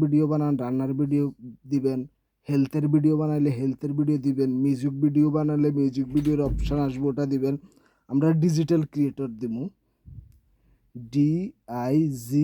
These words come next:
লেখার সাথে সাথে দেখবেন যে এখানে ডিজিটাল ক্রিয়েটর অপশনটা চলে আইছে, এটার আমরা ক্লিক করলাম। এখানে ক্রিয়েট অপশন দেখতে পাচ্ছেন, এখানে ক্রিয়েট অপশন আমরা একটা ক্লিক করে দিলাম।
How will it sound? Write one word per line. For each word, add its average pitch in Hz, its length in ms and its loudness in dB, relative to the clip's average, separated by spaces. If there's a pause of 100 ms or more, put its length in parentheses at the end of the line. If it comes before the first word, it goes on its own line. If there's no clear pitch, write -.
(120)
লেখার 143 400 0
সাথে 139 260 -4
সাথে 151 160 -2 (100)
দেখবেন 147 320 0
যে 156 120 2
এখানে 165 240 -2 (600)
ডিজিটাল 165 600 2 (880)
ক্রিয়েটর 175 520 4
অপশনটা 143 380 -4 (100)
চলে 147 240 0
আইছে, 139 220 -4 (160)
এটার 143 300 -4
আমরা 143 140 0 (120)
ক্লিক 143 220 -2 (120)
করলাম। 185 260 0 (460)
এখানে 160 280 0 (120)
ক্রিয়েট 165 240 4 (100)
অপশন - 220 -8 (100)
দেখতে 156 280 -6
পাচ্ছেন, 160 280 -6 (100)
এখানে 147 200 -2 (100)
ক্রিয়েট 147 320 0
অপশন 147 220 -6 (120)
আমরা 143 160 0 (580)
একটা - 160 -6 (120)
ক্লিক 151 220 2 (100)
করে 160 140 2 (100)
দিলাম। 151 220 2